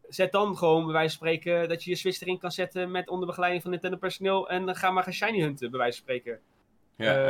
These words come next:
Speaker 2: ja.
Speaker 1: in een bepaalde, in een bepaalde tijdsbestek en ga maar zien dat je een shiny kan vinden, bij wijze van spreken.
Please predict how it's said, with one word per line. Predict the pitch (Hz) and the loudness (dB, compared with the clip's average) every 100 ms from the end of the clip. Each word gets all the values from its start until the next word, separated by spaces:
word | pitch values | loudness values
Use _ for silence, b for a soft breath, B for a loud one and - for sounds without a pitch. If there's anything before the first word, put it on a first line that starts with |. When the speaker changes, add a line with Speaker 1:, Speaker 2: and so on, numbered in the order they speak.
| 135 | 6
Speaker 2:
ja. | 135 | 4
Speaker 1:
in | - | 2
een | 143 | -4
bepaalde, | 151 156 160 - | 0 4 4 4
in | 160 | 2
een | 160 | 0
bepaalde | 156 165 156 | 2 2 4
tijdsbestek | 160 151 151 - 151 143 | 2 0 -2 -4 -4 -4
en | 147 | -2
ga | 156 | 0
maar | 156 | 0
zien | 147 156 | -2 -2
dat | 147 | -4
je | 156 | -6
een | 143 | -6
shiny | 151 143 | -4 -4
kan | 127 135 | -6 -8
vinden, | 135 120 | -8 -8
bij | 120 | -4
wijze | 117 113 | -4 -6
van | - | -12
spreken. | 110 101 | -16 -16